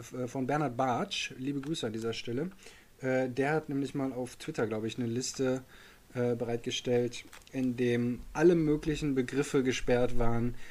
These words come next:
äh, die mit Xi Jinping irgendwie in Verbindung gebracht wurden und deswegen im Internet nicht mehr auffindbar waren.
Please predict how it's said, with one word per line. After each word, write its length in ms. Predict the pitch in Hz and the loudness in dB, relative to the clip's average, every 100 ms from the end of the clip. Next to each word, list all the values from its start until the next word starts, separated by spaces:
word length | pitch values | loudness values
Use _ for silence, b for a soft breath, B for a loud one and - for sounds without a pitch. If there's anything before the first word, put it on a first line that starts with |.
| B B | B B
äh, 480 | 123 117 113 117 120 | 0 2 2 0 -2
die 320 | 113 120 123 | -4 -2 2
mit 200 | 123 123 | 2 2
Xi 120 | - | 0
Jinping 300 | 135 120 139 | -2 0 0
irgendwie 400 | 127 113 113 120 | 0 0 -2 -2
in 100 | 120 | -2
Verbindung 380 | 117 117 123 127 | -2 0 2 4
gebracht 480 | 120 117 117 - - | 2 0 0 -2 0
wurden 380 | 127 127 131 135 | 2 4 2 -2
und 120 | 120 120 | -4 -2
deswegen 500 | 113 117 120 117 117 - | -2 0 2 2 -2 -4
im 80 | |
Internet 300 | 123 123 117 | -2 0 0
nicht 180 | 120 120 | 0 0
mehr 140 | 127 117 | -2 -4
auffindbar 500 | 123 113 101 110 107 | -4 -4 -2 -4 -2
waren. 200 | 110 | -2